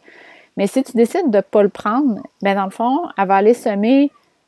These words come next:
peut-être en même temps ou quelqu'un d'autre pour que, que l'idée soit, euh, se rendre à terme, dans le fond. Puis, le meilleur exemple que j'ai, parce que c'est arrivé mille et une fois dans ma vie, c'est à chaque fois que j'ai un projet ou j'ai une idée,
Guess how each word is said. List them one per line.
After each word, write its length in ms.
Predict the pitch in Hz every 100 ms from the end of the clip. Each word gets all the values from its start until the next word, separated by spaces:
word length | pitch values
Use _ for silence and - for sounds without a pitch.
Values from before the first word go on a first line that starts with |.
| _ _
peut-être 340 | 220 254 240 240
en 120 | 190
même 240 | 220 240
temps 260 | 240 269 285
ou 100 | 226
quelqu'un 420 | - 196 208 202
d'autre 260 | 190 226 254
pour 200 | - 196
que, 160 | - 185 - _ -
que 240 | 190 175
l'idée 320 | 190 185 208
soit, 560 | 254 - 196 202 208 214 _ _ _ _ _ -
euh, 560 | 185 180 175 165 143 82 -
se 160 | -
rendre 340 | 190 202 220 202
à 80 | 185
terme, 320 | 196 196 180
dans 80 | 175
le 60 |
fond. 180 | - - _ _ - - - _
Puis, 300 | 226 233 - _
le 260 | - - 185
meilleur 280 | 196 220 285
exemple 420 | 220 208 240 247
que 200 | 196 180
j'ai, 400 | 180 214 339 320 494 466 -
parce 180 | 185 185
que 100 | 196
c'est 180 | 202 190
arrivé 320 | 185 190 226
mille 300 | 208 220 220
et 80 | 185
une 160 | 185
fois 200 | - 220
dans 120 | 208
ma 160 | 180 170
vie, 240 | 180 254 - _ - _
c'est 320 | - 233 233
à 120 | - 185
chaque 200 | 226 220
fois 200 | - 302
que 200 | 220 196
j'ai 260 | 208 208 -
un 160 | 185
projet 600 | - - 180 175 190 254 392 -
ou 140 | 196
j'ai 200 | 190 190 -
une 160 | 185
idée, 400 | 180 170 208 339